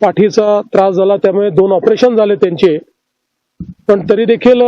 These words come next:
अतिशय मजबूत व्यक्तिमत्व होतं आणि म्हणूनच सगळ्यांना एक मोठा धक्का बसलेला आहे. त्यांच्या कुटुंबाकरता तर हा आघात आहेच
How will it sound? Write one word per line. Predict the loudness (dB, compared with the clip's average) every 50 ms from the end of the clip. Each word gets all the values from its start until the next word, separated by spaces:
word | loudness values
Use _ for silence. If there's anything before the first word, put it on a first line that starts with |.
| -2 -4 -8 -12 -16 -20 _ _ _ _ _ -20 _ _ _ _ _ _ -20 -12 _
अतिशय | -6 0 0 0 2 2 0 0
मजबूत | 2 0 -2 -4 -2 -2 -2 0 0
व्यक्तिमत्व | -2 -2 0 -2 -2 0 0 -2 0 0 0
होतं | 0 -2 -2 -4 -4 -4 -6 -10 _ _ _ _ _ _ _ _ _ _ _ -4
आणि | -4 -2
म्हणूनच | 0 0 0 2 2 0 2 4 2 2 4 2 -2 -4 -10 _ _ _ _ -12 -12 -12 _ _ _ _
सगळ्यांना | -6 -6 -2 0 0 0 0 0 -4
एक | -2 0
मोठा | -2 0 0 0 -2
धक्का | -2 -4 -4 _ -2 0
बसलेला | 0 -2 -2 0 0 0 0 -2
आहे. | -2 -2 -4 -4 -4 _ _ _ _ _ _ _ _ _ _ _ _ _ _ _ _ _ _ _ _ _ _ _ _
त्यांच्या | -4 -4 0 0 0 2 2 2 0 -2 -4 -6 -12 -14 _ _ _ _ -20 -20 _ _ _ _ _ _ _
कुटुंबाकरता | -6 -2 0 0 0 2 0 0 0 0 0 0 0 -2
तर | 0 0 -2
हा | 0 0 0 -2 -2
आघात | 0 0 0 0 0
आहेच | 0 0 2 0 0 -2 -10